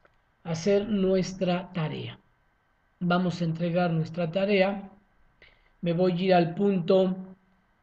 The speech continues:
de uno punto cuatro, presentación de gráficas. Y ahora le voy a dar clic al botón que dice actividades de aprendizaje,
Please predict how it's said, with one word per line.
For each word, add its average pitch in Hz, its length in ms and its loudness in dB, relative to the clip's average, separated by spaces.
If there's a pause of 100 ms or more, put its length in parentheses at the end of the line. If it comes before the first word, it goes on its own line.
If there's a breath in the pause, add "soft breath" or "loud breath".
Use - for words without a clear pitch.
(160)
de 175 360 2
uno 208 300 2
punto 196 320 0
cuatro, 214 480 4
presentación 180 840 -2
de 190 120 0
gráficas. 208 920 0 (920)
Y 190 100 0
ahora 196 460 6
le 165 160 0
voy 170 240 2
a 170 60 2
dar 170 260 0
clic 190 580 -4 (840)
al 180 340 0 (720)
botón 185 440 0
que 190 160 2
dice 190 440 -2
actividades 196 1160 2 (540)
de 175 180 2
aprendizaje, 190 1120 2